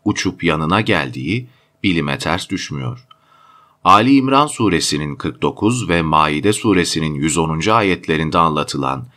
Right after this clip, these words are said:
İsa'nın kuş heykeli yaptığı, bu heykele üfürdüğü, çamurdan kuşun canlanıp kuş olduğu, İsa'nın ölüyü dirilttiği bilime ters düşmüyor. Kur'an'da anlatılan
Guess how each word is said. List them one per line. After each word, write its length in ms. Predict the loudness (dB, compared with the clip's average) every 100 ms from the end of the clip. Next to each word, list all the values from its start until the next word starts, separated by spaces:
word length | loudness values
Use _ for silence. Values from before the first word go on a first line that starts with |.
| _ _
İsa'nın 640 | 2 2 2 0 0 -4 -6
kuş 260 | -2 0
heykeli 380 | 2 2 2 0
yaptığı, 600 | 0 -2 -6 -8 -8 -10 -14 -20 _ -2
bu 140 | 2
heykele 480 | 4 2 0 0 -2
üfürdüğü, 640 | -2 -6 -4 -2 -2 -4 -8 _ _
çamurdan 600 | -2 0 0 2 2 2
kuşun 440 | -2 -6 -6 -8 -2
canlanıp 560 | 0 2 0 -4 -6
kuş 240 | -6 0 2
olduğu, 560 | 2 0 -2 -2 -4 -10 _ _ 0
İsa'nın 640 | 2 4 4 4 2 -2 0
ölüyü 340 | 2 4 4
dirilttiği 680 | 4 0 -2 -4 -2 -2 -6 _ _ -4
bilime 340 | 0 0 -2
ters 340 | -2 -2 -4 -6
düşmüyor. 600 | -8 -8 -8 -8 -10 _ _ _ _ _ _ _ _ 2
Kur'an'da 420 | 6 6 4 2
anlatılan 680 | 2 2 0 -4 -4 -8